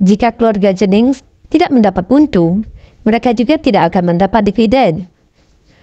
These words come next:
Dia telah bersiap untuk memberikan kompensasi kepada Arif satu juta dolar setelah menceraikannya. Tetapi sekarang, dia tidak lagi ingin bercerai.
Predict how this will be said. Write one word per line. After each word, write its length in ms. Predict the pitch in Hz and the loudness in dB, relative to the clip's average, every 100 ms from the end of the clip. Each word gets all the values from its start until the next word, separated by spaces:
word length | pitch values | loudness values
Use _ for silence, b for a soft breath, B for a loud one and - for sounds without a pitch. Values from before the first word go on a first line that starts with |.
| b b | b b
Dia 160 | 220 247 | -2 0
telah 240 | - 269 | 0 0
bersiap 480 | 269 269 - 339 285 | 0 -2 0 -2 0
untuk 240 | 208 185 | -2 -2
memberikan 540 | - 196 196 208 247 269 | 0 2 2 2 0 -2
kompensasi 640 | 240 196 190 185 180 269 | -2 0 -2 0 -2 -2
kepada 400 | 269 - 180 165 | -4 -4 -2 0
Arif 320 | 185 226 311 - _ _ | 0 0 -2 -8 _ _
satu 560 | - - 349 370 311 269 | -10 -2 -2 0 2 2
juta 400 | 185 190 190 175 | 2 0 0 -2
dolar 480 | 170 180 202 214 269 | -2 0 2 0 -2
setelah 400 | - 294 220 190 | -4 -4 0 0
menceraikannya. 880 | 170 180 190 185 180 233 302 233 - _ b b b b b | 0 0 0 0 0 0 0 -2 -8 _ b b b b b
Tetapi 380 | - 220 - - | -6 -2 -2 -2
sekarang, 560 | 214 254 277 294 294 311 _ _ | -4 -2 0 0 -4 -6 _ _
dia 220 | - 202 208 | -2 0 0
tidak 320 | 208 170 165 | 0 0 2
lagi 240 | 180 175 | 0 0
ingin 240 | - 247 269 | 0 2 2
bercerai. 760 | 285 311 330 339 190 - - | 0 -2 0 0 0 -4 -18